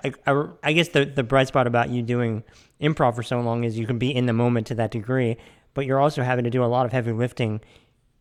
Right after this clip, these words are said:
and, uh, having amazing improvisers with you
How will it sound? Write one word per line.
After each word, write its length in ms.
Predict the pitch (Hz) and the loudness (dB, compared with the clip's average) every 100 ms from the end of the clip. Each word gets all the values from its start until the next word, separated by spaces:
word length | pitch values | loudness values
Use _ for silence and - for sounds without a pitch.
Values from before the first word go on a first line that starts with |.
| _ _ _ _ _ | _ _ _ _ _
and, 360 | 120 117 110 - _ - | 0 0 -2 -10 _ -4
uh, 120 | 139 | -2
having 260 | 147 151 131 | 2 2 4
amazing 480 | 127 123 120 127 - | 2 2 -2 -4 -4
improvisers 500 | 139 127 123 117 113 | -2 2 2 2 0
with 200 | 123 123 | -4 -2
you 200 | 110 | -4